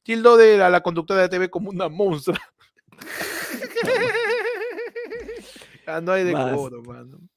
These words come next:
Speaker 1: Ya no hay
Speaker 2: Pura
Speaker 1: decoro,
Speaker 2: mecha
Speaker 1: eh.
Speaker 2: nomás, mano, el, el
Speaker 1: La,
Speaker 2: espectáculo
Speaker 1: la, el
Speaker 2: peruano.
Speaker 1: peruano, el peruano está enojado, weón.
Speaker 2: Está
Speaker 1: Sí.
Speaker 2: enojado,
Speaker 1: El
Speaker 2: ¿no?
Speaker 1: peruano está
Speaker 2: No.
Speaker 1: colérico, ya. La poca esperanza que tenía ya se la quitaron, ya.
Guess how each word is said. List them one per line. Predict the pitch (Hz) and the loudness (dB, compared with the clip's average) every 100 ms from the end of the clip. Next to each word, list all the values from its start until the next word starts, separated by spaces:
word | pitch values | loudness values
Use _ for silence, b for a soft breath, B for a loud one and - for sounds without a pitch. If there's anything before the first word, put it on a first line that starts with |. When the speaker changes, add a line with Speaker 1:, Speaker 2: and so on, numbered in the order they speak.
| _ _ b 147 135 _ | _ _ b -20 -20 _
Speaker 1:
Ya | 147 | -10
no | 147 | -2
hay | 160 | 0
Speaker 2:
Pura | 160 | 2
Speaker 1:
decoro, | 139 | 2
Speaker 2:
mecha | 135 143 123 123 | 2 -2 -2 -6
Speaker 1:
eh. | |
Speaker 2:
nomás, | 110 120 123 113 | -6 -4 -4 -4
mano, | 120 117 110 | -4 -6 -6
el, | 104 98 | -8 -8
el | 104 98 104 | -10 -10 -12
Speaker 1:
La, | |
Speaker 2:
espectáculo | - 113 175 175 190 196 | -8 0 4 6 6 8
Speaker 1:
la, | 202 | 8
el | 202 214 | 8 8
Speaker 2:
peruano. | |
Speaker 1:
peruano, | 208 208 247 294 254 | 8 10 10 8 4
el | 208 | 2
peruano | 190 196 311 311 | 2 4 4 2
está | - | -4
enojado, | 302 285 175 202 240 170 131 | -4 -4 -4 0 2 0 -6
weón. | 127 147 135 123 | -12 -14 -14 -18
Speaker 2:
Está | - 175 | -8 -4
Speaker 1:
Sí. | |
Speaker 2:
enojado, | 185 131 160 165 120 92 | -4 -4 -4 -4 -6 -2
Speaker 1:
El | 165 | -2
Speaker 2:
¿no? | 123 | 2
Speaker 1:
peruano | 175 254 | 0 0
está | 277 254 | 0 -4
Speaker 2:
No. | 214 | -4
Speaker 1:
colérico, | 196 160 202 233 185 151 147 | -6 -2 0 2 0 -2 -8
ya. | 160 190 | -4 -2
La | 170 160 | -2 -4
poca | 233 240 | -6 -10
esperanza | 254 208 208 233 233 | -10 -8 -8 -6 -10
que | 190 | -12
tenía | 165 165 208 220 | _ _ -12 -10
ya | 214 | -8
se | 202 | -8
la | 214 | -8
quitaron, | 175 131 - - 165 131 | -8 -12 -20 -16 -16 -16
ya. | 120 120 | -20 -20